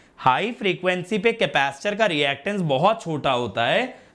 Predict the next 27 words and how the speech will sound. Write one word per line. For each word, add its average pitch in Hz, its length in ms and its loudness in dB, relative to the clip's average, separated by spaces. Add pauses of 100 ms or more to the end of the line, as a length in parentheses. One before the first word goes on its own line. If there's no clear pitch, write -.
तो 151 60 2
ये 175 140 4
हाई 151 320 0
फ्रीक्वेंसीज 143 760 -2
को 220 120 0
अलाउ 185 380 2
कर 143 200 -2
देता 117 320 -2
है। 90 220 -4 (280)
और 156 140 2
वहीं 180 300 0
अगर 226 240 2
इंडक्टर 180 520 0
की 196 160 -2
बात 113 340 0
करें 143 220 0
तो - 80 -2
हाई 143 320 0
फ्रीक्वेंसी 117 640 -2
पे 143 380 0 (260)
इंडक्टर 156 500 0
का 214 140 2
रिएक्टेंस 143 580 0
बहुत 147 360 2
ज़्यादा 117 260 -2
होता 107 300 -2
है, 226 260 0